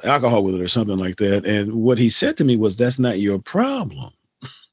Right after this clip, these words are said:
Because you don't actually know what that individual needs at the time. So if you are going to give,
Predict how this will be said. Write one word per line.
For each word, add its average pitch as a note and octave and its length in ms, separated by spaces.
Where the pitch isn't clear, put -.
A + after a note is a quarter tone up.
Because B2 460
you F#3+ 160
don't D#3+ 220
actually B2+ 440
know A#2 240
what F#2 640
that F#2+ 400
individual F#2 520
needs F#2 420
at F2 160
the E2 100
time. D2+ 640
So A2+ 560
if A#2+ 220
you E3+ 220
are F3+ 100
going C#3 380
to C3 120
give, G#2 920